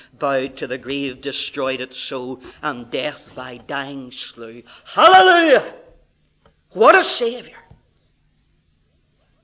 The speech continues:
What a change! What a conquest! Thirdly, what credit is due to his name? Verse fifty-seven, "But thanks be to God which giveth us the victory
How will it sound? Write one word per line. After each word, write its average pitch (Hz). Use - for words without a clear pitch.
What 202
a 214
change! 208
What 170
a 220
conquest! -
Thirdly, 196
what 165
credit 170
is 160
due 175
to 165
his 156
name? 156
Verse 156
fifty-seven, 147
"But 156
thanks 151
be 147
to 151
God 135
which 139
giveth 143
us 143
the 139
victory 131